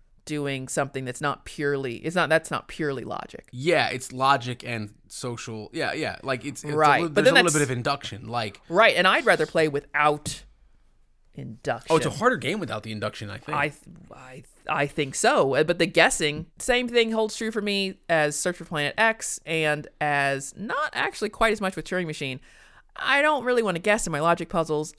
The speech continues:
Speaker 1: I'm fine with just doing a logic puzzle in a book of logic puzzles by myself with
Speaker 2: Yeah.
Speaker 1: a pencil.
Speaker 2: I like the
Speaker 1: So
Speaker 2: social, I, I think even though Turing Machine is definitely more innovative, I think that this one is
Speaker 1: Innovative?
Speaker 2: Yes. I think that this <laughs> one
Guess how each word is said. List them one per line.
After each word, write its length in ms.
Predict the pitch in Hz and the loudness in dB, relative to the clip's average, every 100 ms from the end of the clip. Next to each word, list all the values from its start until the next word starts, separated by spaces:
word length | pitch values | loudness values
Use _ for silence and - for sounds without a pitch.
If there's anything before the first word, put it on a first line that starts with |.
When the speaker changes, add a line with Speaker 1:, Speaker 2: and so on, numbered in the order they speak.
| - | -2
Speaker 1:
I'm 160 | 285 453 | 0 0
fine 280 | - 220 196 | 2 2 2
with 200 | 165 160 | -2 0
just 300 | 170 180 - | 2 2 0
doing 200 | 185 190 | -4 -2
a 60 | |
logic 320 | 190 214 233 170 | -2 -2 -4 -4
puzzle 420 | 139 127 107 - _ _ _ | -4 -2 -6 -10 _ _ _
in 120 | 160 | -6
a 60 | 151 | -6
book 260 | 139 160 170 | 0 2 2
of 120 | 185 | 0
logic 340 | 190 214 - | 0 0 -4
puzzles 600 | - 131 131 113 - - - | -4 -4 -6 -12 -12 -14 -14
by 200 | - 147 | -8 -6
myself 520 | 165 170 208 160 147 | -6 -6 -6 -6 -6
with 100 | - | -4
Speaker 2:
Yeah. 120 | 123 113 | -2 0
Speaker 1:
a 40 | |
pencil. 380 | 185 196 - - - | -4 -6 -10 -8 0
Speaker 2:
I 100 | 180 | 2
like 200 | 196 196 | 2 2
the 120 | 170 | 0
Speaker 1:
So 160 | - 143 | 2 2
Speaker 2:
social, 180 | 139 | 0
I, 100 | 120 - | -2 -2
I 40 | 165 | 0
think 160 | 190 | -2
even 220 | - 190 175 | -2 0 0
though 100 | 123 | -2
Turing 280 | - 131 | -4 -6
Machine 320 | 131 - 117 110 | -6 -8 -8 -10
is 100 | 107 | -8
definitely 380 | 120 120 113 110 | -10 -10 -10 -8
more 260 | 107 104 | -8 -10
innovative, 600 | - 120 131 - 151 160 - - - - - | -8 -6 -6 -6 -8 -10 -18 -20 -20 -20 -10
I 80 | 123 | -6
think 180 | 123 107 | -4 -6
that 140 | 104 | -8
this 200 | 113 - | -8 -6
one 240 | 120 107 | -4 -4
is 80 | 101 | -2
Speaker 1:
Innovative? 720 | 156 208 247 277 311 370 - _ _ _ _ | 0 2 2 0 -2 -6 -12 _ _ _ _
Speaker 2:
Yes. 440 | 123 101 - - - _ _ _ - _ | -12 -12 -12 -16 -18 _ _ _ -20 _
I 140 | - 127 | -6 -4
think 160 | 139 | -4
that 160 | 127 113 | -6 -4
this 180 | 139 - | -2 0
<laughs> 140 | - | 0
one 120 | - | -4